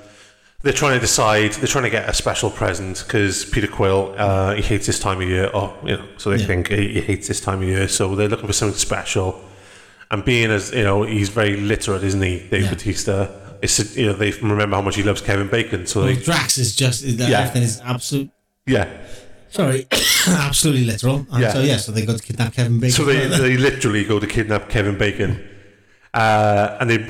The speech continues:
Speaker 1: it's just fun. And there's, there's a couple of little, um, like, song sequences.
Speaker 2: Yeah.
Speaker 1: Do you
Speaker 2: Kevin Bacon singing, which I,
Speaker 1: Yeah.
Speaker 2: who knew?
Speaker 1: Yeah, yeah.
Speaker 2: Who knew?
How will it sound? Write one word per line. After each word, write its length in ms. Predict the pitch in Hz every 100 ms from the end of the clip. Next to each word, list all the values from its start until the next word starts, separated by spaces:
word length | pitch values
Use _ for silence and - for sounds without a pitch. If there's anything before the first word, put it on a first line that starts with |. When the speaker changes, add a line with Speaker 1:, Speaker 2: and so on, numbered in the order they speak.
| - - -
Speaker 1:
it's 300 | 170 139 -
just 220 | 95 -
fun. 260 | - 104 107
And 100 | 113
there's, 160 | 120
there's 260 | 131 127 135
a 40 |
couple 240 | - 127 120
of 40 |
little, 340 | 113 104 - 139
um, 380 | 107 104 104 101
like, 180 | 104
song 300 | - 131 110
sequences. 800 | 101 110 - 104 - 104 104 107
Speaker 2:
Yeah. 260 | 160 151 92 - - -
Speaker 1:
Do 80 | -
you 60 | 151
Speaker 2:
Kevin 140 | 135
Bacon 240 | 127 120 104
singing, 480 | - 107 113 131
which 300 | 123 127 -
I, 140 | 131 135
Speaker 1:
Yeah. 240 | 135 113
Speaker 2:
who 100 | 202
knew? 340 | 196 254 214 - -
Speaker 1:
Yeah, 160 | 139
yeah. 420 | 151 151 120 - -
Speaker 2:
Who 160 | 220
knew? 300 | 277 285 147